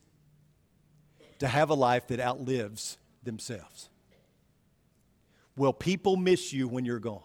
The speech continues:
Will you leave a hole when you're gone? Let's pray. Our most kind and gracious Heavenly Father, we thank you so much for another day, for an opportunity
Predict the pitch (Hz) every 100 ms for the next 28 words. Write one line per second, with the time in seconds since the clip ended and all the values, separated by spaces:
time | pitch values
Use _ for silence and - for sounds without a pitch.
0 | _ _ _ _ _ _ _ _ _ _
1 | - 139 175 170 185 180 185 165 160 -
2 | 190 180 104 101 110 113 _ _ _ _
3 | _ _ _ _ _ _ _ _ 123 113
4 | 110 107 87 - _ _ _ _ - -
5 | - 107 - _ _ _ _ _ - 151
6 | 147 - 160 151 131 147 143 139 - 143
7 | 131 127 - 131 123 120 120 123 143 123
8 | 123 113 - 131 120 113 - 120 113 120
9 | 110 123 123 131 127 _ _ _ _ -
10 | 127 - 139 - 127 - 143 139 - 135
11 | 127